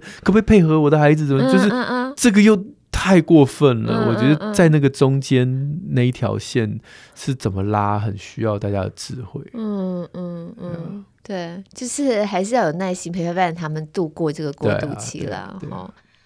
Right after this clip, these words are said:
Speaker 2: 好，下面这一位哦，要问的是，我们常常节目当中也会碰到的，就是高敏儿，他想问选校的困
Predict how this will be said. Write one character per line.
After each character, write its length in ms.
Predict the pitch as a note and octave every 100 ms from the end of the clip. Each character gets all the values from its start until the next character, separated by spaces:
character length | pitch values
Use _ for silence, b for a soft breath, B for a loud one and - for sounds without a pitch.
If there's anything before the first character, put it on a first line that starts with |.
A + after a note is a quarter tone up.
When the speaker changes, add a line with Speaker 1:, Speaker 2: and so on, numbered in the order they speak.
| _ _
Speaker 2:
好， 160 | A3 A3
下 160 | D4
面 240 | D4 C4+ A#3+
这 140 | A#3
一 60 | A3+
位 280 | A3+ G#3 D#3+
哦， 80 |
要 180 | E3+ F#3+
问 220 | F#3+ F#3+
的 200 | D#3+ C#3+
是， 300 | D3+ F#3+ D#3+
我 100 | B2+
们 160 | E3 F3+
常 180 | F#3 D3+
常 160 | C#3+
节 140 | D3 C#3+
目 120 | D3
当 220 | C#3+ C3
中 100 | C#3
也 80 | -
会 80 | C3+
碰 280 | - C#3+ C#3
到 200 | C3+ D#2+
的， 280 | - C2 -
就 100 | D3+
是 180 | D3+ D#3
高 280 | D3+ D#3 D#3
敏 240 | D#3 A#2+ A2
儿， 200 | D2+ C#2+
他 140 | E3
想 180 | F3+ C3
问 140 | C#3+ D#3
选 400 | - - D3+ D#3
校 260 | - E3+
的 120 | -
困 280 | - - -